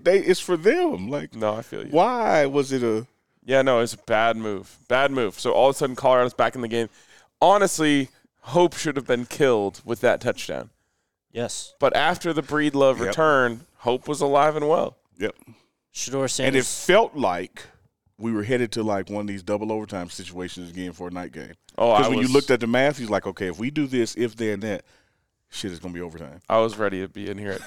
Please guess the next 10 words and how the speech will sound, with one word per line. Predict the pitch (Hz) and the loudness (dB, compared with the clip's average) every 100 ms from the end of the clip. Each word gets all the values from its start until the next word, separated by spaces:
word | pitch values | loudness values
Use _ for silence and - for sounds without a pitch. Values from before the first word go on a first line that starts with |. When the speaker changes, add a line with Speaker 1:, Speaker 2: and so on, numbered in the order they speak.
| - | -8
Speaker 2:
two | 127 117 | -6 -4
thirty. | 123 107 104 120 - - _ | 0 2 2 -2 -8 -12 _
Speaker 1:
<laughs> | _ _ - | _ _ -8
One | 104 117 | -4 -4
thirty | 98 95 | -4 -6
'cause | 92 90 | -8 -10
you | |
fall | 92 98 95 | -8 -6 -6
back. | 92 - _ _ _ - | -8 -12 _ _ _ -10
Speaker 2:
True. | 143 | -8